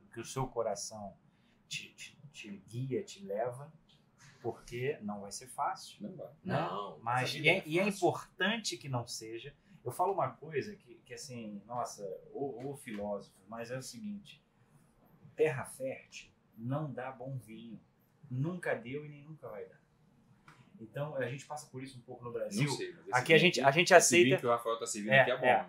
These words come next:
Speaker 1: a gente aceita, né, ne-, não, sem nenhum demérito aos vinhos brasileiros, não é isso?
Speaker 2: <laughs>
Speaker 1: Mas terra fértil, a terra brasileira é muito fértil.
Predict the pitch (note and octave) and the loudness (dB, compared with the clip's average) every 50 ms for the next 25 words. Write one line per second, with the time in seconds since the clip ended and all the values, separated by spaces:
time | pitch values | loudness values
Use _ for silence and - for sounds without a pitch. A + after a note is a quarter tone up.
0 | - - - B2+ E3 E3 D#3+ E3 C#3+ - - D3 D3+ - - D3+ C#3 C#3 D3+ D3+ | -4 -4 -2 -2 0 2 4 2 2 4 0 -2 -2 2 2 2 4 4 4 2
1 | C3 A#2 G2+ G2+ G#2 G#2 A#2 C3 D3 C3+ B2+ C#3+ D#3 - C3 - - D3 D3 D3 | 2 0 -4 -10 -12 -6 -4 -2 -2 0 0 -2 -2 -4 -6 -6 -6 -4 -4 -2
2 | C#3+ D3+ E3 D#3 C#3+ B2+ B2+ C3 C3+ C3 - B2 A#2+ A#2+ - B2+ C3 A#2+ G#2 A#2 | 0 0 4 4 6 6 6 4 2 2 0 -2 -4 -4 -2 -2 -2 0 0 -4
3 | A#2 G2+ G#2 A2 A#2+ C3 C3 B2+ G#2 - - - A#2 A#2 - D#3 - - - - | -4 -6 -6 -4 -2 0 0 0 -2 -4 -8 -8 -6 -2 2 2 2 2 0 -6
4 | - - - - - - - - C#3 C#3+ C#3 - - E3+ E3 E3 D3+ - - - | -16 -18 -18 -20 -20 -20 0 2 4 4 4 2 0 0 0 0 -2 -4 -6 -6
5 | C3+ C#3+ C#3+ C#3+ - A2+ G#2+ G#2+ - D3 D#3 D#3 D3+ C3+ A#2 A#2+ A#2 A2 - A2 | -6 -6 -6 -8 -12 -14 -14 -10 -6 -6 -6 -4 -4 -4 -2 -2 -4 -4 -4 -6
6 | A#2+ C3+ B2+ A#2+ C3 C3+ C3+ - - - - - - - - - - | -8 -8 -6 -6 -6 -8 -8 -8 -6 -6 -6 -6 -8 -12 -18 -20 -20